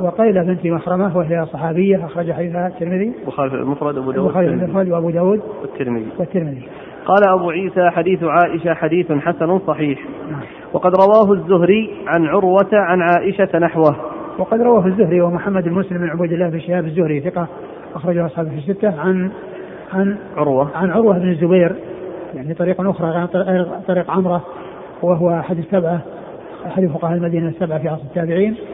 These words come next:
Speaker 1: وحديثه أخرجه أصحاب الكتب الستة.
Speaker 2: وهو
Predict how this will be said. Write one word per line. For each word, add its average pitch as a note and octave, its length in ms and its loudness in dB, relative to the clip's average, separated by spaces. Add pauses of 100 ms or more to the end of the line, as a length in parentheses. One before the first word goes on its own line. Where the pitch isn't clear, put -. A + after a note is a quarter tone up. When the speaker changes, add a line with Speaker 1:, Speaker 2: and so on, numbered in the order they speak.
(180)
Speaker 1:
وحديثه F3 400 0
أخرجه E3+ 320 0
أصحاب F3 200 -4
الكتب D3 200 -8
الستة. - 320 -10 (1040)
Speaker 2:
وهو E3+ 240 6